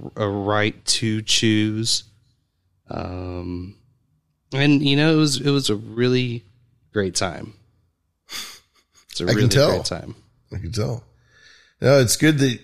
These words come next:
Speaker 2: it's good when you get to talk to people who actually work in the medical field. And I've, for the ones that I've talked to, four out of five of them are like, "Yeah,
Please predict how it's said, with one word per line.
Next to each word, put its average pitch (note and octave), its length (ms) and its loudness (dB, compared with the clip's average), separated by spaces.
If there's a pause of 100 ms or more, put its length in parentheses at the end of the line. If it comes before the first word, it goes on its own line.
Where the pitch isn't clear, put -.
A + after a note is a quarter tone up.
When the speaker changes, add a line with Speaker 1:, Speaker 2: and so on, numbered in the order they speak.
(140)
Speaker 2:
it's A2 180 0
good C#3+ 180 2
when A2+ 120 0
you A2 80 2
get G#2 160 2
to F#2+ 80 -2
talk G#2 220 2
to F#2 80 -6
people G2 260 0
who F#2+ 60 2
actually F#2+ 240 -2
work G2+ 260 0
in G2 100 -2
the F2+ 60 0
medical F#2+ 360 -2
field. E2+ 340 -6
And D#2+ 200 -8 (1080)
I've, D#3+ 200 4 (540)
for - 140 0
the C3 100 6
ones A3 220 4
that - 80 4
I've F3+ 200 4
talked A#2+ 320 2
to, G#2+ 280 4 (1200)
four E3+ 260 4
out F#3+ 60 6
of F3 80 2
five B2+ 260 6
of G2 140 2
them F2 200 0
are F2 140 -2
like, E2+ 320 -6
"Yeah, G#2+ 400 4